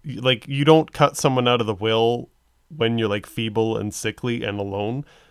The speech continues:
Like, you get your advisors in the room and your, like, one hundred best legion,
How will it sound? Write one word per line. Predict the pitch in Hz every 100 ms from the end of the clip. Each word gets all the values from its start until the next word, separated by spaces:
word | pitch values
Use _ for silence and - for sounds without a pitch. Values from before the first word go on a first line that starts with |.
| _
Like, | 113 117
you | 127
get | 120 123
your | 123 120 113
advisors | 113 107 107 117 123 113
in | 123 120
the | 113
room | 117 117 117 117 - _ _ 110
and | 110 110 107 107 104 113
your, | 113 110
like, | 101 107 113
one | 107
hundred | 113 110 104
best | 110 104 -
legion, | 113 113 117 110